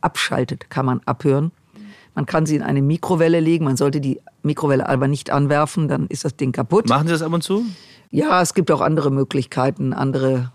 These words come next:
Speaker 1: ähm, Möglichkeiten.
Speaker 2: Kühlschränke geht auch?
Speaker 1: Ja, zumindest, es gibt auch, äh, professionelle Gefäße, wo
Speaker 2: Ja.
Speaker 1: man sowas reinlegt.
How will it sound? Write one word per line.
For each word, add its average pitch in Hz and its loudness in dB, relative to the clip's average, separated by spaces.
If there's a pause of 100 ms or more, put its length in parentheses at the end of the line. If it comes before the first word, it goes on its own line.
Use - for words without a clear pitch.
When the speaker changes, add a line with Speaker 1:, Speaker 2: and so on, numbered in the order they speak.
(120)
Speaker 1:
ähm, 135 -6
Möglichkeiten. 147 0
Speaker 2:
Kühlschränke 117 2
geht 107 -2
auch? 95 0 (800)
Speaker 1:
Ja, 156 2
zumindest, 170 2
es - -6
gibt - 0
auch, - 0
äh, 139 -2
professionelle 156 2
Gefäße, 131 2
wo 120 -2
Speaker 2:
Ja. 110 4
Speaker 1:
man 104 2
sowas 131 0
reinlegt. 147 2